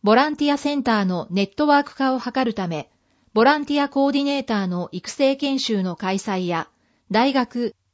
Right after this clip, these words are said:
遅延組織、エヌピーオー、地元企業、社会福祉法人など、多様な主体との連携による新たな担い手の確保を行っていきます。大規模広域災害に対応するため、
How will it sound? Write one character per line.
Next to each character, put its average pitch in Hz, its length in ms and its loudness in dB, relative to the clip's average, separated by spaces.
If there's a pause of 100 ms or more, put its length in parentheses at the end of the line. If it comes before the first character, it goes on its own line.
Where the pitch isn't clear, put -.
(140)
遅 214 120 0
延 285 260 2
組 262 180 -2
織、 - 380 -8 (220)
エ 208 120 4
ヌ 285 120 2
ピ 269 320 2
ー 247 80 4
オ 185 240 -2
ー、 - 60 -20 (140)
地 214 100 2
元 269 240 4
企 269 220 -4
業、 175 340 0 (300)
社 220 160 -2
会 285 240 0
福 277 180 -4
祉 277 160 -2
法 262 220 4
人 196 220 0
な 190 120 -4
ど、 160 220 -6 (340)
多 233 140 2
様 294 240 4
な 294 140 -2
主 - 120 -2
体 277 240 0
と 294 80 -2
の 233 140 2
連 233 200 0
携 262 220 2
に 247 160 2
よ 226 140 2
る 214 280 -2
新 285 220 2
た 247 100 0
な 208 120 2
担 190 280 0
い 262 60 -4
手 277 120 -2
の 269 120 -4
確 269 220 -4
保 190 240 0
を 170 160 -6
行 226 100 0
っ 220 180 2
て 208 160 -2
い 190 100 0
き 185 140 -8
ま 170 120 -6
す。 - 240 -20 (1600)
大 247 240 4
規 277 160 -2
模 269 160 4
広 262 340 6
域 294 160 -4
災 285 240 0
害 220 220 4
に 185 200 0
対 226 300 0
応 226 120 2
す - 140 -6
る 196 120 0
た 190 140 -4
め、 175 200 -4